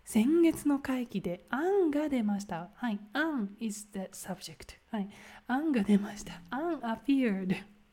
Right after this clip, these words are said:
はい。出るね。何々が出る。トラ-、in transitive。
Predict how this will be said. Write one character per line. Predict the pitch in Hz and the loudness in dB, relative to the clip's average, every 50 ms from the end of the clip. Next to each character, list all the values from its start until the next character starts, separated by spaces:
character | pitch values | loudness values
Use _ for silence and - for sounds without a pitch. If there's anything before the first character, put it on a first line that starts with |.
| _ _ _ _ _ _ _ - 240 - - - - - - - - _ _ | _ _ _ _ _ _ _ -12 -12 -12 -16 -20 -20 -20 -20 -20 -20 _ _
は | 285 262 | -4 -4
い。 | 226 202 - - - | -4 -6 -8 -8 -4
出 | 202 247 285 302 262 | -2 0 0 0 0
る | 208 185 | 0 0
ね。 | 185 208 247 - - - - - _ _ _ _ _ _ _ _ | -2 -2 -4 -6 -12 -18 -20 -20 _ _ _ _ _ _ _ _
何 | 247 262 277 285 277 269 254 | -6 -4 -2 -2 0 0 0
々 | 240 233 226 220 220 220 214 202 196 - | -2 -2 -2 -2 -4 -4 -4 -6 -6 -4
が | 226 226 240 262 277 294 285 285 - - | -6 -6 -4 -4 -4 -6 -6 -8 -10 -8
出 | - 214 208 202 185 | -4 -4 -2 -2 -2
る。 | 175 170 160 175 - - | -4 -6 -6 -10 -12 -12
ト | - 202 | -8 -6
ラ-、 | 196 190 190 190 190 - - - - | -4 -4 -4 -6 -8 -12 -14 -10 -6
in | 214 208 208 202 | -2 -2 0 -2
transitive。 | 202 208 196 190 190 190 185 180 185 185 185 - 277 311 | -2 -4 -6 -6 -6 -6 -6 -6 -8 -10 -10 -10 -12 -12